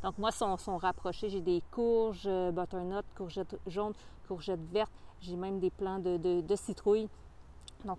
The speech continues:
ça fait beaucoup de, de fleurs, là, qui peuvent polliniser. Donc ici, je vais espérer que ça a été fait. Voilà. Et puis pour le plaisir, je vous montre, euh, mon plant de...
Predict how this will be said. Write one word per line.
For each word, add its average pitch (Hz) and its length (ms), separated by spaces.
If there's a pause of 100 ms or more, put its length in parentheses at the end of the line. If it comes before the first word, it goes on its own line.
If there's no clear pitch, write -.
ça 180 120
fait 208 140
beaucoup 190 320
de, 185 180
de 175 160
fleurs, 190 360
là, 185 100
qui - 120
peuvent 175 360
polliniser. 170 580 (420)
Donc 202 260
ici, 262 280
je 240 100
vais 240 80
espérer 226 400
que 233 120
ça 208 180
a 196 40
été 196 420
fait. - 260 (1500)
Voilà. - 220 (1900)
Et 214 60
puis 226 160
pour 240 220
le 233 80
plaisir, 220 460
je 208 80
vous 220 80
montre, 202 680
euh, 196 200
mon 185 200
plant 208 320
de... 180 340